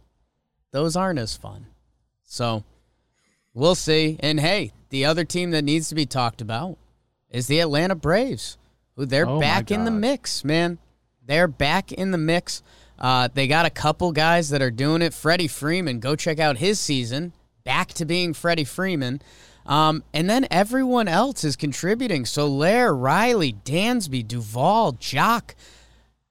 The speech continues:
Speaker 1: And the pitching <clears throat> is the other big point in that. Maximus Fried, our guy, he's
Speaker 2: Yes.
Speaker 1: back in the mix looking good. Um, they're gonna need more.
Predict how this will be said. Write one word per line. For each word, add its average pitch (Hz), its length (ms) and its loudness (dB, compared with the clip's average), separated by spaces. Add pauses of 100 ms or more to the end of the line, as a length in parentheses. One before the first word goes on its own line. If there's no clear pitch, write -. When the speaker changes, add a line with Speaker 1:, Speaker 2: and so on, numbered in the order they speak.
(340)
Speaker 1:
And 147 180 0
the 160 60 0
pitching 131 720 -2
<clears throat> 127 40 -8
is 127 160 -4
the 135 120 2
other 143 200 2
big 131 260 -2
point 135 320 -4
in 123 200 -2
that. 127 240 0
Maximus 143 720 -2
Fried, 156 520 -2 (460)
our 123 200 -4
guy, 143 640 0 (540)
he's 151 360 0
Speaker 2:
Yes. 107 80 -4
Speaker 1:
back 156 300 2
in 160 120 0
the 156 60 -2
mix 156 360 -2
looking 151 340 -2
good. 147 320 2 (480)
Um, 123 400 0 (140)
they're 151 180 2
gonna 160 280 4
need 170 240 2
more. 185 480 2